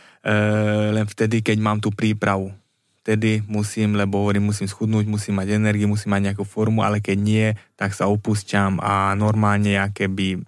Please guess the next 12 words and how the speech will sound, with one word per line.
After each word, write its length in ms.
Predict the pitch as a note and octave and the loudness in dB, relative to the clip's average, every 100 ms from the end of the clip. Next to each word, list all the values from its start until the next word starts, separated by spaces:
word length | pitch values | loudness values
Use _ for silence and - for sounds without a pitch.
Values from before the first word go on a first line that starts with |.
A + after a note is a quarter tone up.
| - _ _ | -18 _ _
keď 180 | - G2+ | -6 -6
sa 120 | G2+ - | -4 -2
opustím, 600 | G#2 G#2+ A2+ - A2 G#2 | -2 0 -2 -2 -4 -2
tak 220 | G2+ G2+ | -2 -2
viem 160 | G#2 | -2
sa 160 | G2+ G2 | -2 -2
opustiť 440 | G2 G2+ G2+ G2 | -4 -6 -8 -4
aj 100 | F#2+ | -2
na 140 | G2 G2+ | 0 0
veľmi 260 | G2+ G2 F#2+ | 0 -2 -2
veľa 260 | F#2+ F#2 F#2+ | -2 -6 -8
kíl. 400 | - F#2+ F#2+ | -12 -10 -10